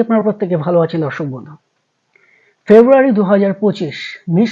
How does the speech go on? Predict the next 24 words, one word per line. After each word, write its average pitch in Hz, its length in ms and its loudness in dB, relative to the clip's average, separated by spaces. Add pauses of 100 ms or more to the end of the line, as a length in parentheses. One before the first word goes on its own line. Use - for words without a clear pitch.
রাশির 220 240 0
জাতক 180 340 -2
বা 175 80 2
জাতিকাদের 165 560 -4 (400)
কেমন 151 280 -2
যেতে 170 240 -2
চলেছে, 151 360 -6 (240)
এই 175 120 -6
মাসটি 165 400 -6 (400)
সম্পূর্ণ 226 480 -2
হরোস্কোপের 175 540 -8
মাধ্যমে 170 440 -4 (360)
আপনাদের 143 380 -10
সামনে 180 220 -4 (100)
আলোচনা 147 340 -6
করবার 139 360 -12
চেষ্টা 143 200 -16
করব। - 220 -14 (500)
স্বাস্থ্য, 190 440 -2 (600)
শিক্ষা, 220 480 -2 (480)
ক্যারিয়ার 185 420 0 (260)
এবং 185 200 -4 (120)
তার 175 140 -6
পাশাপাশি - 520 -14